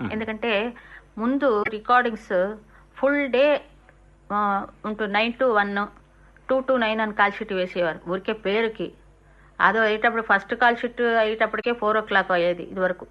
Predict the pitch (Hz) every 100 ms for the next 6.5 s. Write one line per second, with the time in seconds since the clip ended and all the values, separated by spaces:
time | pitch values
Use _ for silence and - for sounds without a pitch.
0 | - - 240 - 208 220 208 220 240 254
1 | 214 220 240 247 262 262 262 262 - -
2 | - 220 240 262 214 214 254 247 214 208
3 | 196 220 240 233 196 - - - - -
4 | - 233 220 220 233 233 233 233 208 202
5 | 180 208 196 220 226 202 196 202 202 180
6 | 190 175 170 165